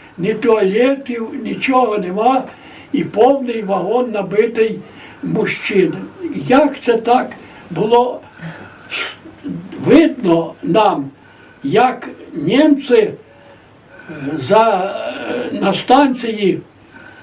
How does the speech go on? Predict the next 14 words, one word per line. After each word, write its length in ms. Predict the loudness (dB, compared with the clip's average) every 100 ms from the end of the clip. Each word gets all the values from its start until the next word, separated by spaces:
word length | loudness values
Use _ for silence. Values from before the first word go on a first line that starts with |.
| -20 -20 -20 -20 -12
женщин, 840 | -2 2 4 4 0 -4 -2 -2 -2
мужчин 680 | -4 -6 -4 0 2 2 0
і 120 | -2
женщин, 680 | 0 2 2 0 -4 -4 -2
і 100 | -2
старух, 680 | -2 2 2 4 2 0 -10 -20 -20 -20 -20 -20 -20 -20 -20 -20 -20 -20 -20 -14
е, 40 | -8 -6 -6 -8 -10 -14 -12 -10
на, 360 | 0 2 4 2
до 260 | -4 -2 0
каната 640 | 0 2 2 2 2 0
прив'язували, 1200 | 0 -2 0 4 4 4 -2 -2 -2 0 -4 -4 -12 _ _ -20 -20 -2
<clears throat> 320 | 0 0 -2
люди 400 | -2 0 2 0
ті, 320 | 2 2 2